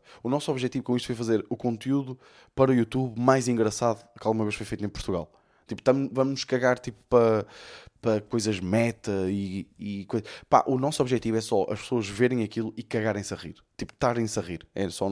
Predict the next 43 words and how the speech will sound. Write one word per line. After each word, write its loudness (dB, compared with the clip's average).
é -10
só 0
esse -4
o -6
nosso -6
objetivo. -10
Hum, 4
mas, 2
yeah, 2
isto -6
tudo -4
começou -2
com 0
a 6
loja 6
de, -8
de, -10
o -4
gajo 2
da 4
loja 4
dos -8
tapetes, 0
que -6
é -2
bué -2
da -2
creepy. -2
Eh, 2
e, -4
eh, -2
e -10
pronto. -8
E -4
fui 8
ao 12
cinema, 2
pá, -2
fui -2
ver 2
Am-, 2
Am-, 4
Amsterdão. 0